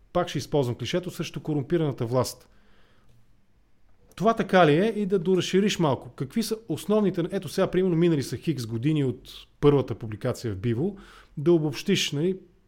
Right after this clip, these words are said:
какво вие сте показали, което наистина е било в основата на поредица от протести от две хиляди и осма-девета покрай морските проблеми, нали, Рила, Странджа, през две хиляди и тринайста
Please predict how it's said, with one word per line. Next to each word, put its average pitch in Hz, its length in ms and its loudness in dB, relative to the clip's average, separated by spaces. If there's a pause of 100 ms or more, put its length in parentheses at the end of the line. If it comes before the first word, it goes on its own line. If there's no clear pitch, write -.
(500)
какво 214 520 0 (440)
вие 185 360 2
сте - 280 -8
показали, 160 560 -2
което 151 300 -2
наистина 151 380 -4
е 131 40 -4
било 135 200 -2
в - 100 -8
основата 147 480 -4
на 147 200 -4 (340)
поредица 143 440 0
от 127 100 -10
протести 123 440 -6
от 101 100 -10
две 127 140 -2
хиляди 147 80 2
и 143 40 2
осма-девета 127 600 -6
покрай - 300 -12 (200)
морските 160 500 -6
проблеми, 151 540 -4 (500)
нали, 131 220 -2
Рила, 156 220 2
Странджа, 151 640 -2 (600)
през 135 180 -4
две 131 120 0
хиляди 170 100 2
и - 20 -12
тринайста 156 680 -2